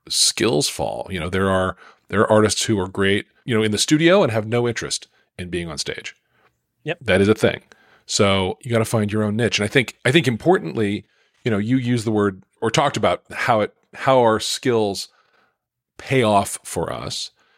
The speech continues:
Speaker 1: And I think it's really important to say whether that payoff is financial or i-, in terms of leaders of creative juice. Um,
Speaker 2: Mm-hmm.
Speaker 1: bo-, both of those are valid things to want, and it's okay for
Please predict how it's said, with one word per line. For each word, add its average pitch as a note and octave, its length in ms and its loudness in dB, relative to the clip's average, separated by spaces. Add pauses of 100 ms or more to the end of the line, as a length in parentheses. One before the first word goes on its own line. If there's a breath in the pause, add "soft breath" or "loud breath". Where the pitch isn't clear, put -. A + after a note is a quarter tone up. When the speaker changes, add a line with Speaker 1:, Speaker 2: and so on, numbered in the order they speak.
(340)
Speaker 1:
And A2+ 80 4
I B2 40 6
think C3+ 100 4
it's - 100 -4
really G#2 160 2
important G#2 300 -2
to - 60 0
say A2 140 4
whether G2+ 260 -2
that G2+ 180 -2
payoff G#2+ 400 0
is F2 180 2
financial B2 760 2
or G2 540 0 (300)
i-, A2 200 2
in G#2+ 140 -2
terms A2 300 2
of F#2 200 -4 (260)
leaders A2 300 2
of F#2+ 80 -2
creative A2 280 4
juice. C#2+ 340 -4 (500 loud breath)
Um, F2+ 280 0
Speaker 2:
Mm-hmm. C3 140 -8 (460)
Speaker 1:
bo-, B2 240 2
both C#3 320 4
of C#3+ 120 4
those B2 180 4
are A2 60 4
valid G#2 300 4
things G2 240 0
to G2+ 100 -2
want, F#2 400 -2
and G2+ 120 -2
it's F2 120 -2
okay A2 240 2
for - 160 -8